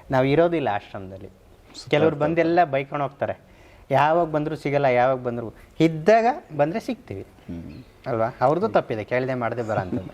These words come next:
Speaker 2: <laughs> ನೀವು ಫೋನ್ ಎತ್ತಿರಲ್ಲ, ಹಂಗಾಗಿ ಬಂದ್ಬಿಡ್ತಾರೆ ಅಷ್ಟೇ.
Speaker 1: ನೇರವಾಗಿ ಬಂದ್ರೆ ದಯವಿಟ್ಟು ಸಿಗಲ್ಲ. ಬಂದ್ರು ಕೂಡ ದೇವರ ದರ್ಶನ ಮಾಡ್ಕೊಂಡು ಹೋಗ್ಬೋದು. ಮತ್ತೆ ಇನ್ನು ಕೆಲವ್ರು ಜನ ಕೇಳ್ತಿತ್ತು, ಇದೇ ರೀತಿ ನಮ್ಮ ಆಶ್ರಮದಲ್ಲಿ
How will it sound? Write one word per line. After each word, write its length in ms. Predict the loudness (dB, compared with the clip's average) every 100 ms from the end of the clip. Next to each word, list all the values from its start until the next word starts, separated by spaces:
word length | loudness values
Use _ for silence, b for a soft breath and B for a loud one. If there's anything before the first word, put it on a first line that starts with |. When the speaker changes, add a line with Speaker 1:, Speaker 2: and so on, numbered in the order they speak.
| -12
Speaker 2:
<laughs> 300 | -4 2 4
ನೀವು 120 | 2
ಫೋನ್ 280 | 4 4 4
ಎತ್ತಿರಲ್ಲ, 480 | 4 4 4 4 2
ಹಂಗಾಗಿ 320 | 0 -2 0
ಬಂದ್ಬಿಡ್ತಾರೆ 520 | -2 0 -2 -4 -6
ಅಷ್ಟೇ. 120 | 0
Speaker 1:
ನೇರವಾಗಿ 380 | 2 4 4 2
ಬಂದ್ರೆ 380 | -2 -2 -4 0
ದಯವಿಟ್ಟು 460 | 0 0 -4 -6
ಸಿಗಲ್ಲ. 380 | -4 -2 -2 -2
ಬಂದ್ರು 360 | 0 0 0 0
ಕೂಡ 160 | 2 2 2
ದೇವರ 240 | 0 0
ದರ್ಶನ 300 | -4 -4 -2
ಮಾಡ್ಕೊಂಡು 380 | -2 -4 -4 -4
ಹೋಗ್ಬೋದು. 400 | -4 -4 -4 B B B 0
ಮತ್ತೆ 180 | 4 4
ಇನ್ನು 200 | 4 2
ಕೆಲವ್ರು 320 | 4 2 0
ಜನ 160 | -4 -4
ಕೇಳ್ತಿತ್ತು, 500 | -4 -6 -6 -6 -6
ಇದೇ 180 | -2
ರೀತಿ 420 | -2 0 0 0 0
ನಮ್ಮ 240 | 0 0
ಆಶ್ರಮದಲ್ಲಿ 680 | 0 -2 -4 0 0 -2